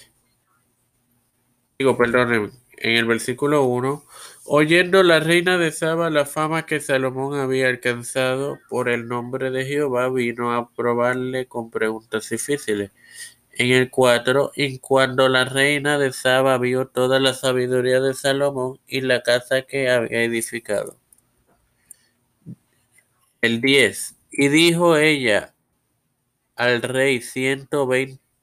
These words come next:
y dio ella al rey ciento veinte talentos de oro y mucha especiería y piedras preciosas. Nunca vino tan,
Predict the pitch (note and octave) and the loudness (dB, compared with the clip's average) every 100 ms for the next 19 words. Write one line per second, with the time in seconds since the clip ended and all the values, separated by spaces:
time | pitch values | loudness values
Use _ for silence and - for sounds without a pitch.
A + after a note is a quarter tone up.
0 | _ _ - _ _ C3+ C#3 D3+ E3+ E3+ | _ _ -20 _ _ -2 2 4 4 2
1 | D3+ D#3+ D3 C3 B2+ C3 C#3+ C#3 B2 C3+ | 2 2 2 2 2 -2 -2 -2 -2 -6
2 | C#3 C#3+ D3 C3+ C#3+ D3+ C#3 C3 C3 C3 | -8 -4 -4 -4 -6 -8 -4 -4 -4 -8
3 | D3 C3+ B2+ B2+ C3+ C3+ B2 B2+ C3 - | -8 -6 -2 -2 0 -2 -4 -8 -10 -6
4 | D3 C3+ - _ _ _ _ _ _ - | -6 -6 -10 _ _ _ _ _ _ -4
5 | C3 B2 - B2+ B2 - - - - - | -4 -4 -4 -2 -2 -8 -12 -12 -14 -10
6 | C3 C3 B2 C3+ C3+ A#2 A#2+ - _ _ | -2 0 0 -2 -2 -2 -2 -6 _ _
7 | B2+ B2 - C3+ C3+ C3+ C3+ - A#2 A#2 | -8 -8 -2 0 2 0 -4 -8 -8 -8
8 | - C3 B2+ B2+ G#2 G2+ - _ _ - | -6 -4 -4 -4 -8 -8 -10 _ _ -18
9 | - - _ C3+ D3+ D3+ D#3 C#3 C#3+ C#3+ | -18 -20 _ -2 -2 0 2 4 4 2
10 | D3 C#3+ C3+ B2+ B2 | -2 -2 -2 -2 -4